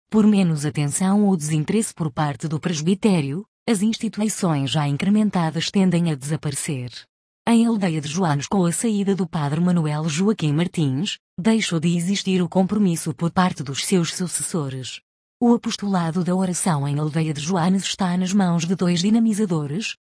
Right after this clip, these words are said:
dois leigos, que ainda não desistiram e têm nomes, Higino Serra Cruz e Maria Teresa Fernanda Brito.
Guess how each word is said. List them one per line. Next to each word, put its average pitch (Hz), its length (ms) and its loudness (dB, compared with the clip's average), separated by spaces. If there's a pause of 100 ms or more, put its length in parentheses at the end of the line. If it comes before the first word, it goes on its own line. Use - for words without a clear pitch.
(140)
dois 190 400 4
leigos, 131 580 -4 (240)
que 202 160 2
ainda 175 380 2
não 156 200 2
desistiram 170 680 0
e 170 80 0
têm 156 300 0
nomes, 147 500 -2 (200)
Higino 170 500 2
Serra 180 400 -2
Cruz 165 260 -6
e 185 80 0
Maria 190 340 2
Teresa 175 380 0
Fernanda 151 440 2
Brito. 143 520 0